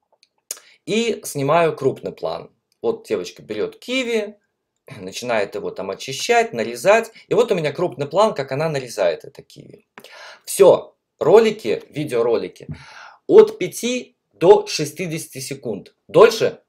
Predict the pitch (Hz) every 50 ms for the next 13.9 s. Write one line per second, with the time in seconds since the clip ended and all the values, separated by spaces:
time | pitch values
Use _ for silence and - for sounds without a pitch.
0 | _ _ 113 110 - - 104 95 107 101 92 90 87 - - _ _ - - -
1 | - 120 101 117 113 110 127 117 113 - 101 - 101 92 90 - - - - 113
2 | 156 196 208 185 143 - 127 117 101 90 90 - - _ _ - - - - -
3 | - 135 147 - 151 139 135 127 127 131 - 143 139 131 131 131 - 120 113 110
4 | 123 123 120 135 143 - - 240 247 233 - 160 120 - - - - - _ _
5 | _ _ _ _ _ _ _ - 143 139 127 107 104 - - 107 107 107 107 104
6 | 104 107 104 107 104 104 101 - - - _ - 110 135 165 147 123 104 - -
7 | 113 - - 123 117 113 113 95 - - - _ _ _ _ _ _ _ _ _
8 | _ _ _ _ _ _ _ _ _ _ _ _ _ - 104 - - 135 170 226
9 | 277 285 - - - 262 254 247 254 - _ _ _ _ _ _ _ _ _ _
10 | _ _ _ _ _ _ - 143 135 - - - - 104 98 95 - - _ _
11 | - - - - 254 247 247 240 220 208 208 - 175 165 - 170 156 156 151 147
12 | 139 131 - - 117 - _ _ _ _ _ - 147 139 - 104 110 127 117 113
13 | - - 123 123 127 156 180 208 240 262 269 262 247 247 240 254 240 -